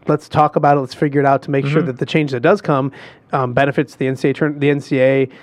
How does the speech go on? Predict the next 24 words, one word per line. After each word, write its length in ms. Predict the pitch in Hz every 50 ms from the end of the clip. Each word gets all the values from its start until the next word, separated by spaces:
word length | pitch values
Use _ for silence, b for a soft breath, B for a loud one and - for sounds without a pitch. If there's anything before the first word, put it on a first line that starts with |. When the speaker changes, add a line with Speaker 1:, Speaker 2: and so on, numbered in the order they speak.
| B B
Speaker 1:
the 80 | - 131
Speaker 2:
Yeah. 60 | 110
Speaker 1:
student 200 | - 151 143 139
athletes, 400 | 135 139 135 - 143 139 139 -
and 100 | 127 127
everybody 280 | 143 156 165 147 143 135
involved, 460 | 123 117 127 143 139 120 113 - -
and 80 | 131 135
make 140 | 135 135 -
sure 100 | - 156
that 60 | 139
everything's 280 | 135 135 139 135 135 127
on 80 | 143 131
the 80 | 127 127
up 120 | 123 -
and 80 | 127 127
up 80 | 127 -
and 100 | - 117
all 60 | 117
that 120 | 117 113
kind 120 | - 120 117
of 60 | -
stuff. 120 | - -
Speaker 2:
Yeah, 180 | - 143 117